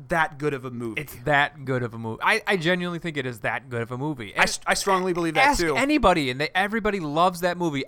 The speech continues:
Speaker 2: Everybody remembers the moment where they're getting out of the Jeep and they see the Brontosaurus or whatever kind of saurus it is walking through the park when they see the dinosaur for the first time and the musical score hits. Everybody remembers that moment. Everyone.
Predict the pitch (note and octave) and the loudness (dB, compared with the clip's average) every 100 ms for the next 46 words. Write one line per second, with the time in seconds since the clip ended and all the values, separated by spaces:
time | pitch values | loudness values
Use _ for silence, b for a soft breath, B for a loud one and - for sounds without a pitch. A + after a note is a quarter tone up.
0 | - G#3+ B3 C4 A3 A3 A3+ A3+ G#3 F3 | -2 0 2 0 2 2 2 -2 2 2
1 | D#3 D#3 D3 - b b b b - D#3+ | 2 0 -2 -8 b b b b -8 -2
2 | F3+ G3+ E3 C#3+ C#3 - E3 C#3+ C3 B2+ | 4 6 6 2 -2 -6 -2 -2 0 -2
3 | D3 F#3 G#3 F#3+ F#3+ G3+ G3+ E3+ D#3+ C#3 | 0 -2 2 2 2 0 -6 -4 -2 -2
4 | - C#3+ C#3 B2+ - D#3+ D3 A#2 C#3+ D3 | -4 -6 -4 -6 -6 -2 -4 0 2 2
5 | D#3 - D#3+ C#3 C3+ C3+ - A#2+ A#2+ B2 | 0 -2 0 2 2 0 -2 -4 -2 0
6 | B2+ C3 C#3 B2+ A#2 - B2+ B2+ B2+ B2+ | 0 -4 -6 -6 -8 -6 -4 -2 -4 -4
7 | B2 G#2+ A2+ b b b C3+ D3 D#3 - | -4 -4 -6 b b b 0 4 4 2
8 | D#3 D3+ D3 C#3 D3+ A#2+ G2+ A2 G#2+ - | -8 -8 -6 -4 0 0 0 -8 -12 -12
9 | B2 A#2+ A#2 A#2+ A#2 A2+ A2 A2 G#2+ B2+ | -10 -8 -6 -6 -8 -10 -10 -12 -12 -10
10 | A#2+ - A#2 G#2 F#2 F#2+ G#2+ A2+ - A2 | -10 -10 -10 -10 -12 -16 -14 -14 -16 -16
11 | - - B2+ A#2 A2 G2 - _ G3 F#3+ | -16 -8 -6 -4 -6 -10 -14 _ -8 -6
12 | F3+ D3+ C3 A2+ G#2 G2 F#2+ G2+ G2+ E2+ | -6 -4 -6 -8 -12 -12 -12 -14 -14 -14
13 | F2+ C#2 B1+ _ b b b b b - | -20 -20 -20 _ b b b b b -4
14 | D4 G#4 F4+ E3+ | 0 2 0 -4